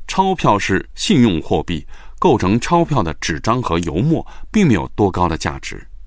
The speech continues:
而古代的铜钱是以铜这种贵金属为载体，开采铜矿和铸造铜币这些活动都是生产性的劳动，劳动创造价值，铜币既有金属属性，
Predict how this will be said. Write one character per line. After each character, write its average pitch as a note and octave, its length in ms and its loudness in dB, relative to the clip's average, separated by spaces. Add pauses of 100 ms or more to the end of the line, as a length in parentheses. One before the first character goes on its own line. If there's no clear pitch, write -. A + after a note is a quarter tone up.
而 D#2+ 200 -2 (240)
古 C#2 260 -4
代 G2 180 -2
的 C#2 140 -6
铜 A2+ 280 0
钱 D#2 320 -4 (200)
是 - 180 -2
以 F2+ 180 -2 (160)
铜 A#2+ 480 -2
这 - 140 -4
种 C2 160 -6 (100)
贵 C4 240 2
金 A#2+ 240 2
属 D#2 160 -6
为 C#2+ 140 -4
载 F2+ 240 0
体， - 180 -10 (540)
开 A#2+ 180 -2
采 A#2 200 -4
铜 G#2 240 2
矿 G#2+ 280 0
和 F#2 320 -2
铸 C3+ 160 0
造 D#2+ 200 0
铜 A2 280 -2
币 D3 160 0
这 A2+ 140 -2
些 A2+ 140 2
活 E2+ 200 0
动 E2+ 160 -2 (240)
都 F#2+ 140 2
是 - 180 -8 (160)
生 B3 300 2
产 - 180 -8
性 - 200 0
的 D2 80 -6
劳 - 200 -10
动， - 140 -12 (540)
劳 - 260 0
动 G3 160 0 (220)
创 D#2+ 260 -2
造 C#2+ 160 -6
价 D#2 220 -6
值， - 280 -10 (380)
铜 A#2 180 4
币 C#3 300 0
既 - 140 0
有 F#2 260 2
金 G#3 240 0
属 B2+ 180 2
属 D2 200 -4
性， G2+ 260 -2